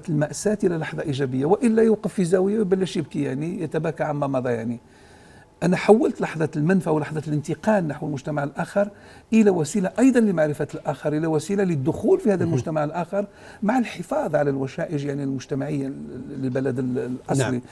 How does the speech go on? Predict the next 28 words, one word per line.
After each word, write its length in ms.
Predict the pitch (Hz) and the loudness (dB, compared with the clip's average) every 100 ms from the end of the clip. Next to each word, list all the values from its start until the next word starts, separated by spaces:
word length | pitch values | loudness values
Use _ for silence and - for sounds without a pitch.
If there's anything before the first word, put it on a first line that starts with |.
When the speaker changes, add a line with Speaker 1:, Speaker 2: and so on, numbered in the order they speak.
| - - | -16 -2
Speaker 1:
لكن 320 | 170 - 196 190 - - - | 0 4 4 2 -8 -20 -12
هذا 260 | - 175 190 | -4 -2 -2
تسبب 440 | 143 131 196 - - | -4 -6 -4 -4 -2
في 120 | 185 | 4
منفى. 340 | 254 247 135 120 _ - - - - | 4 4 2 -8 _ -20 -20 -12 -6
تسبب 400 | - 190 208 170 | 0 2 2 2
في، 220 | - 151 156 | 2 0 0
في، 280 | 131 156 | -4 -6
في 120 | 135 139 | -2 0
انتقالك 600 | 131 - - 214 202 170 | 0 -2 2 2 2 0
من 160 | 147 | 0
مكان 300 | 135 127 214 | -2 0 0
إلى 220 | 214 165 170 | 0 0 -2
مكان، 380 | 180 247 240 156 - - - | -2 0 0 -2 -10 -14 -8
تسبب 420 | - 156 151 139 | -2 0 0 2
أيضًا 280 | 226 254 202 | 0 2 0
في 160 | - | -2
شقوق 540 | 135 175 156 247 294 170 | -4 -4 0 2 2 2
داخلية 540 | 160 - 160 170 196 | -2 -2 0 0 0
أنت 180 | 180 160 | -2 -2
ترممها 720 | 156 143 151 254 254 196 147 | -2 0 0 2 2 2 0
باستمرار 600 | 131 127 - 139 160 208 208 - - - | -6 -8 -6 -4 -4 -4 -6 -16 -20 -14
حياتيًا، 460 | - 156 151 175 | -4 -2 0 -2
ولكنها 520 | 247 226 196 202 190 180 | -2 -2 -4 -4 -2 -2
موجودة، 460 | 185 185 285 247 | -2 -2 -2 -2
يعني 220 | 143 131 | -2 -2
مش، 280 | 156 - - | -4 -6 -10
مش 220 | 185 147 | -12 -10